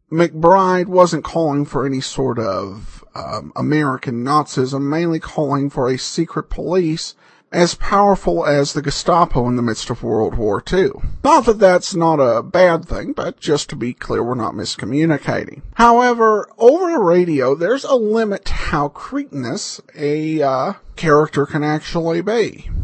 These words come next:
And certainly Rex McBride in this episode wasn't as, um, antisocial or difficult as, say, Pat Novak,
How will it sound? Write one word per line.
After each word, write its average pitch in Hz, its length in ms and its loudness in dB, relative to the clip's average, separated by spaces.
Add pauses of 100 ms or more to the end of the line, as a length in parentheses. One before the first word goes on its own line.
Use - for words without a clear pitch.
(160)
And 208 180 0
certainly 214 520 2
Rex 180 340 0
McBride 151 580 2
in 143 100 -2
this 139 180 -4
episode 127 580 -2
wasn't 156 800 -2
as, 120 760 -4 (100)
um, - 800 -12
antisocial 160 1080 0
or 139 200 2
difficult 143 640 -2
as, 123 100 -4
say, 110 360 -2
Pat - 400 2
Novak, - 720 -2